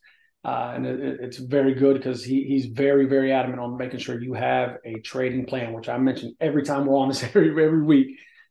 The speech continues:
that making sure you have a trading plan. And, I mean, that's something that he truly, truly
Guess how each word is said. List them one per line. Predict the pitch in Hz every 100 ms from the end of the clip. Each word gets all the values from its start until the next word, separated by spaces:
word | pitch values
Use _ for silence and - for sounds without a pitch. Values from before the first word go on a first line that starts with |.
| -
that | 135
making | 131 139 135
sure | 143
you | 139
have | 135
a | 131
trading | - 139 131
plan. | 127 127 123
And, |
I | 123
mean, | 120
that's | 123 -
something | 127 123
that | 123
he | 127 127
truly, | - 143 139 131
truly | 123 139 135 120